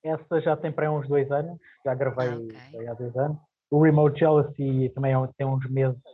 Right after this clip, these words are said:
Speaker 1: antes da pandemia. As outras,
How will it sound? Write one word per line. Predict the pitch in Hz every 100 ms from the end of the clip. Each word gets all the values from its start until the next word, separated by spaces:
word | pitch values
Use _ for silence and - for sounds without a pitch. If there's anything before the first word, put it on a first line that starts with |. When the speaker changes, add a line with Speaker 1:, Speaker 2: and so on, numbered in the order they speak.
| 135
Speaker 1:
antes | 135 135 - -
da | 123 120
pandemia. | 143 131 135 156 160 156 _ _ _ _ _ _ _ _ _
As | 156 156 151
outras, | 175 175 175 170 165 170 170